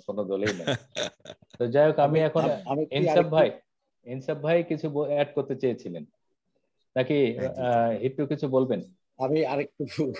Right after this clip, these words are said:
Speaker 1: হ্যাঁ, জি, please।
Speaker 3: মানে
Speaker 2: জি।
Speaker 3: রনি ভাইয়ের কাছে জানতে চাই যে, মানে, উত্তরণটা কিভাবে দেখেন বাংলাদেশে, যে এই যে দুটো, একটা deliverable democracy, একটা electoral ডেমোক্রেসির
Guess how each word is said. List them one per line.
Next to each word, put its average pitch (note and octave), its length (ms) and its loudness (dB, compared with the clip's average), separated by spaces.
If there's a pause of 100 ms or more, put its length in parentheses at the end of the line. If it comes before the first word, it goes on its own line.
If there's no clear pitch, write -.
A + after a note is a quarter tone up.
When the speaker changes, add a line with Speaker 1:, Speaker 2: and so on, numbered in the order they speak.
(440)
Speaker 1:
হ্যাঁ, B2 140 0
জি, C3 120 0
please। C3 320 -4
Speaker 3:
মানে A2 200 -6
Speaker 2:
জি। C3+ 80 -6 (1000)
Speaker 3:
রনি C#3 280 0
ভাইয়ের E3+ 200 2
কাছে F3 320 2
জানতে C#3+ 380 2
চাই A2+ 240 0
যে, G#2 180 0 (240)
মানে, B2+ 320 -6 (160)
উত্তরণটা G3 580 0
কিভাবে E3+ 400 0
দেখেন G2+ 360 -4 (400)
বাংলাদেশে, A#2+ 680 -4 (560)
যে C#3 100 2
এই C3 200 2
যে D3+ 260 4 (520)
দুটো, B2 420 -2
একটা C3+ 240 2
deliverable D#3 680 2
democracy, D#3+ 600 -4
একটা D#3 520 0
electoral C#3+ 460 -2
ডেমোক্রেসির A#2+ 540 -4